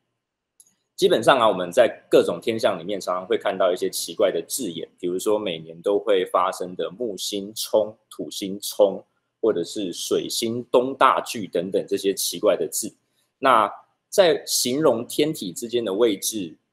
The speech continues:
的相互关系的时候呢，最常见的是这个和。那和我平常对一般人解释的方式，就是移动的天体之间，他们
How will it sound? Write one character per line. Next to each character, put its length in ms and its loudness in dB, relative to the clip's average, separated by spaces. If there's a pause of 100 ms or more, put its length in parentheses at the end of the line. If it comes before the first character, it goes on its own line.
(220)
的 500 -2
相 240 -2
互 120 0
关 200 2
系 160 -8
的 140 0
时 160 -8
候 160 2
呢， 160 -8 (240)
最 180 2
常 240 -6
见 160 -4
的 140 -10
是 160 -10
这 160 -4
个 180 -8
和。 540 -6 (400)
那 260 4 (380)
和 300 2
我 180 6
平 180 -8
常 320 -2
对 380 0 (240)
一 140 -2
般 340 2
人 180 -2
解 220 -6
释 160 -8
的 140 -4
方 240 -4
式， 260 -8
就 180 -4
是 360 -10 (260)
移 160 -8
动 200 4
的 100 0
天 260 -2
体 180 -14
之 160 -14
间， 340 -4
他 140 -4
们 260 -6